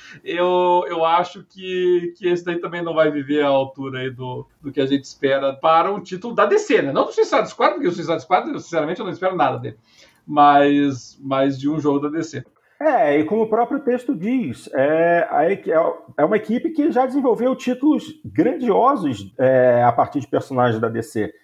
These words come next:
Speaker 2: É a equipe que desenvolveu o-, os jogos da, da série Arkham, do Batman, e agora tão partindo pra algo completamente left field, completamente diferente. E,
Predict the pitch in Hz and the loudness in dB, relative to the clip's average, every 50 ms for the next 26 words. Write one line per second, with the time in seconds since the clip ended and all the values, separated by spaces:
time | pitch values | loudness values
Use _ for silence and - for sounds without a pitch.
0 | - - 147 180 180 - 202 226 226 - 254 233 208 202 214 185 240 226 - 190 | -8 -6 -4 -4 -4 -4 -6 -6 -4 -2 -4 -2 -2 -2 0 2 2 2 2 2
1 | 214 247 247 269 233 185 151 - 151 147 135 98 104 147 170 185 160 160 143 113 | 2 2 2 0 0 -2 -2 -2 0 -2 -2 0 2 2 2 2 2 -2 -2 2
2 | 131 139 139 135 135 127 120 123 123 123 - 143 139 135 135 120 139 185 185 - | 2 4 4 4 4 4 4 4 2 2 4 2 2 2 4 2 2 2 2 0
3 | 156 120 113 95 - _ - 113 107 104 123 160 196 196 - - 107 90 90 147 | 0 0 0 -4 -10 _ -6 -4 0 2 2 0 0 -2 -8 -16 -16 -8 -2 2
4 | 165 170 165 175 220 233 233 233 233 233 233 - - 220 226 - - 226 208 214 | 2 2 4 2 0 0 2 0 -2 -2 -2 -6 -8 -12 -6 0 2 2 2 0
5 | 208 - - 262 320 330 427 440 214 - 220 220 247 277 302 311 302 190 190 190 | -4 -6 0 2 2 4 2 2 0 2 2 2 4 2 2 2 0 0 0 0
6 | 190 196 226 233 226 - 226 226 226 214 190 165 123 117 147 208 - - - - | -2 -2 -4 -6 -8 -8 -6 -4 0 2 2 2 4 2 2 0 0 -4 -14 -18
7 | - - 180 165 123 104 - - _ - 180 202 - - - 165 - - - 110 | -10 -6 -6 -4 -4 -6 -8 -12 _ -8 -8 -6 -4 -2 -4 -4 -4 -4 -8 -8
8 | - - - 185 196 - 196 165 160 185 190 165 - - - - 131 151 185 220 | -8 -10 -12 -16 -10 -6 -4 -2 -2 -2 -4 -6 -8 -12 -12 -8 -6 -4 -2 0
9 | 247 359 381 359 | 0 0 0 0